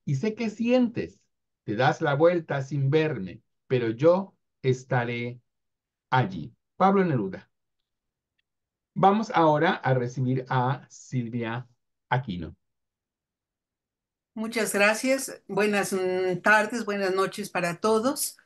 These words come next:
Speaker 2: Con mucho cariño para, en este evento, con un pequeño poema mío dedicado a mi padre, que en, en el mom-, en el momento de los, uh, de la pandemia,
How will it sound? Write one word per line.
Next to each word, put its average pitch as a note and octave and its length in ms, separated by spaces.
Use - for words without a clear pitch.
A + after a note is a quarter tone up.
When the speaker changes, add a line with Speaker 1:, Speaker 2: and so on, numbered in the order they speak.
Speaker 2:
Con F#3+ 220
mucho G3+ 320
cariño G#3+ 680
para, F3 520
en F#3 220
este F3+ 720
evento, G#3+ 520
con F#3 200
un G3 100
pequeño F#3 640
poema F3 460
mío G3 400
dedicado F3+ 920
a E3 100
mi E3 160
padre, D#3 560
que F3 100
en, E3 320
en F3+ 160
el F3 120
mom-, F3 260
en F3 180
el F3 80
momento F#3+ 480
de F3+ 140
los, D#3 320
uh, D3+ 340
de F#3 260
la F3 180
pandemia, G3+ 840